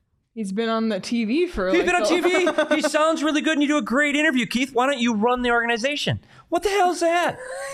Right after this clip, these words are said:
Speaker 2: If I'm Danny Briere, that's worked my way up to be an assistant G M in the, in the minors, go to the, be this, the, the,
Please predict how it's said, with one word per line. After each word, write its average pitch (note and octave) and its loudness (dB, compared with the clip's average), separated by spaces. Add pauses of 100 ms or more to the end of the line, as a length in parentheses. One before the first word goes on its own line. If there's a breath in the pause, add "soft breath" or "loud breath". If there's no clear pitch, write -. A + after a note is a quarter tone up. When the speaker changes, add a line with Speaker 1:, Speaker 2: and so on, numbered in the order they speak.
(120)
Speaker 2:
If - 0
I'm C#4 2
Danny C4 2
Briere, A#3 2
that's F#3+ -2
worked A3 0
my A3 2
way G3 2
up G3 -2
to F#3+ 0
be F3 0
an D3+ 2
assistant G3+ -2
G F#3 0
M F#3 0
in E3+ 0
the, D3 0
in D3+ 0
the C3+ 0
minors, C3+ -2
go D#3+ 0
to B2+ -6
the, A#2+ -8
be A#2 -2 (300 loud breath)
this, C3+ -2
the, C3+ 0
the, A#2+ -2